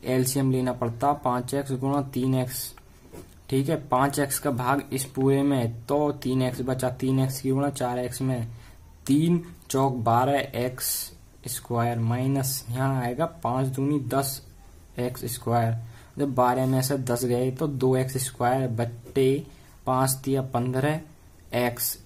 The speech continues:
एक्स, एक्स स्क्वायर हट जाएगा, दो एक्स बट्टे पन्द्रह उत्तर। तो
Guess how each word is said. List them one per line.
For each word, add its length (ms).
एक्स, 300
एक्स 420
स्क्वायर 420
हट 120
जाएगा, 520
दो 300
एक्स 240
बट्टे 320
पन्द्रह 420
उत्तर। 460
तो 260